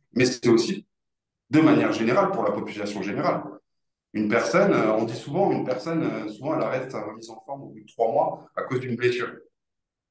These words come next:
Ben, c'est peut-être le premier cycle qui va te permettre de rentrer dans le moule, qui va te permettre de lancer la roue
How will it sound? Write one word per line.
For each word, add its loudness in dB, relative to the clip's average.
Ben, -4
c'est -4
peut-être 2
le 2
premier 6
cycle 0
qui -2
va 4
te 0
permettre 4
de -4
rentrer 0
dans -2
le -6
moule, -4
qui -18
va -4
te -8
permettre -2
de -4
lancer 0
la 4
roue -4